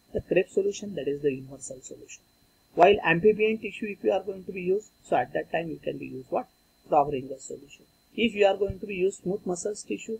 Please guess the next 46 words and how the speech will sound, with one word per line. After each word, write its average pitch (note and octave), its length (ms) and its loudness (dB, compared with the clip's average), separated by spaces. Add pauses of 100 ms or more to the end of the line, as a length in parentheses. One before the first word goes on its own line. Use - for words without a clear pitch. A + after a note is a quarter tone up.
(180)
so - 120 -4
you C#3 140 -2
should D3+ 240 -12
to D#3 260 -2
prefer C#3 320 -4
what? C#3 220 -4 (300)
The D3 120 0
thyroid C3 400 -4
solution. - 420 -14 (280)
If A3 200 0
you G3+ 100 8
are G3 100 4
going F#3+ 260 -4
to G#3 80 -6
be F#3+ 100 -6
used F3 240 -2
innervated E3+ 560 -2
muscles F3 400 -2
or D3 120 2
the D3 240 -6
avian D#3+ 340 0
skeletal D3 400 -2
muscle, E3 340 -4 (280)
so F3+ 100 0
always D#3 320 0
you D3 80 -4
should D3 260 -10
to - 60 -6
use C#3+ 260 -6
what? G#2 160 -4 (120)
Krebs D3+ 420 -4
or F3 220 2 (340)
de D3+ 160 4
Jalon's C#3+ 460 2 (120)
McEwen C#3 460 -2
solution. - 460 -16 (220)
Or F#3+ 280 4
if A3+ 220 -2
you F#3+ 120 0
are F#3 80 -2
going F#3+ 220 -6
to - 80 -14
be G3 80 -10
used F3+ 280 0
heart - 360 0
muscle, F#3 300 -10